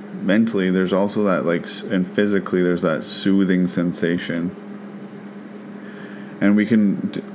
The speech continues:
uh, work on this also with the fascia. The fascia is that, uh, thin sheath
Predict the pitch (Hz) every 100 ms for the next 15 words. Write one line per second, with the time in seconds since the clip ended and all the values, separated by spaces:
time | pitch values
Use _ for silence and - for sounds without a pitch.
0 | - 101 95 90 113 143 127 110 98 -
1 | 98 113 113 101 95 90 90 - 92 101
2 | - 87 80 87 - 92 90 95 95 -
3 | 92 87 90 - 87 85 73 - 85 82
4 | - 101 104 101 - 104 107 110